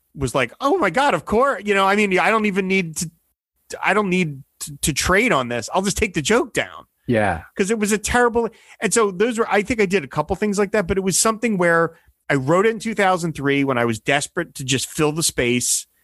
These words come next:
Speaker 1: and then went back to it a couple years later, and I just went, "I can't believe I wrote any of that stuff. What the
Speaker 2: Right.
Speaker 1: hell's wrong with me?" You know?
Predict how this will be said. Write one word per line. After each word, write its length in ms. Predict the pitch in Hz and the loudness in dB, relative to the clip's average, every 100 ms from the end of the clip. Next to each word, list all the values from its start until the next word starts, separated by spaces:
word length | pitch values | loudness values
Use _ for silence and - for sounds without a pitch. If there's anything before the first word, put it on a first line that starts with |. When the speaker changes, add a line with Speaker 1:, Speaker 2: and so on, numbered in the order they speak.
| _ _ - | _ _ -6
Speaker 1:
and 100 | 139 | 0
then 140 | 147 143 | 0 0
went 140 | 143 | 0
back 240 | 151 147 - | 2 2 0
to 140 | 165 | 0
it 80 | 151 | 0
a 40 | - | -2
couple 220 | 156 156 | -2 0
years 180 | 139 143 | 0 2
later, 260 | 147 151 | 2 2
and 100 | 123 | 0
I 100 | 117 | -2
just 200 | 123 117 | -2 -2
went, 160 | 135 120 | -2 -2
"I 100 | 220 | -4
can't 220 | - 123 | -2 -2
believe 200 | 123 180 | 0 0
I 40 | 240 | 0
wrote 220 | 269 277 | 0 0
any 200 | 202 107 | 2 0
of 80 | 95 | 0
that 160 | 87 - | -2 -6
stuff. 440 | - - - - | -4 -4 -6 -8
What 180 | 214 254 | -4 -2
the 80 | 226 | 0
Speaker 2:
Right. 60 | 180 | 2
Speaker 1:
hell's 240 | 226 208 | 2 2
wrong 280 | 220 311 330 | 2 2 2
with 160 | - | 0
me?" 340 | 117 87 73 - _ _ - | -4 -8 -10 -20 _ _ -2
You 100 | 135 | 2
know? 280 | 123 147 | 2 0